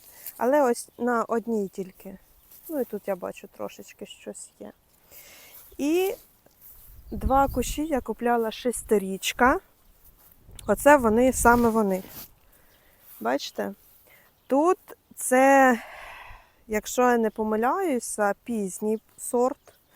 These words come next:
Якщо рання вже така он синя, облипші ось, е, кущики, так? <coughs> То ось це, <coughs>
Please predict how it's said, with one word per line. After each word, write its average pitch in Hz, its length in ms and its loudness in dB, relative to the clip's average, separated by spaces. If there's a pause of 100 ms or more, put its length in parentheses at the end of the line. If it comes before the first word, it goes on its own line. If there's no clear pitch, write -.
(480)
Якщо 220 340 0
рання 220 360 0
вже 208 200 -4
така 220 380 -2
он 208 120 -2
синя, 233 520 0
облипші 220 720 -2
ось, 208 420 -4
е, 202 600 -6
кущики, 294 560 -8
так? 247 320 -10 (880)
<coughs> - 880 6 (1080)
То 220 100 -6
ось 226 300 -8
це, 330 180 -6 (580)
<coughs> 254 240 6